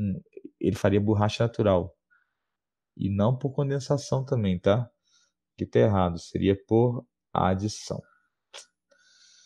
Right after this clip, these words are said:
Por último, o teflon é produzido a partir do tetrafluoretileno em uma reação de adição. Ah, eu concordo. Concordo.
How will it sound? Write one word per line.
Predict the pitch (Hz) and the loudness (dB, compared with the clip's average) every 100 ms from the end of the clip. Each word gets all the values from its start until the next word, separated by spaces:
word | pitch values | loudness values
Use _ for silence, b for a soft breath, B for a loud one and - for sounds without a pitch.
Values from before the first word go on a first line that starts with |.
| b b b b - | b b b b 4
Por | 202 | 10
último, | 180 - - 127 | 10 8 2 0
o | 131 | 4
teflon | 190 175 - 160 | 6 4 4 6
é | 175 | 6
produzido | 175 147 147 | 6 2 0
a | 156 | 2
partir | 143 127 143 | 0 0 -2
do | |
tetrafluoretileno | 143 - 151 151 147 147 - 147 143 139 - 123 110 92 85 _ _ _ - | -4 0 -2 0 -2 -2 0 2 2 -2 -4 -2 -2 -4 -8 _ _ _ -10
em | 117 | -4
uma | 117 | -2
reação | 120 110 - 113 | 0 -2 -4 -4
de | 110 | -4
adição. | 117 - - 98 95 _ _ _ _ _ _ _ - | -6 -8 -6 -4 -4 _ _ _ _ _ _ _ -10
Ah, | 120 110 107 107 107 | -8 -6 -8 -8 -6
eu | 117 | -6
concordo. | 120 156 147 131 117 104 _ _ _ _ _ _ _ _ _ _ | -6 -8 -4 -4 -4 -10 _ _ _ _ _ _ _ _ _ _
Concordo. | 127 127 110 107 104 | -12 -4 -4 -4 -10